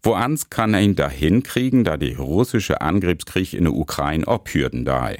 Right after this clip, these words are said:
Im Düsseldorf, dort dreht sich da auch von Durchwaue in Berlin um. Die Böbeste von der Ukraine, Volodymyr Zelensky, die ha sich gestern a fünf Stunden lang mit Vertreteslü von der U-S-Regierung droben ha.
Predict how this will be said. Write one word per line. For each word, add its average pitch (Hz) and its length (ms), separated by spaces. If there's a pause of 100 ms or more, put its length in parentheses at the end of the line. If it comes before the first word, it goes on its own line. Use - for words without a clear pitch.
(140)
Im 71 120
Düsseldorf, 78 680
dort 69 180
dreht 67 320
sich 76 200
da 73 80
auch 73 240
von 101 200
Durchwaue 71 640
in 73 220
Berlin 110 420
um. 62 300 (580)
Die 82 80
Böbeste 101 480
von 92 200
der 82 100
Ukraine, 82 600
Volodymyr 76 600
Zelensky, 69 840
die 67 180
ha 73 140
sich 71 220
gestern 85 420
a 55 160
fünf 113 380
Stunden 87 400
lang 80 400
mit 78 240
Vertreteslü 82 760
von 76 240
der 73 180
U-S-Regierung 67 840
droben 71 400
ha. 69 220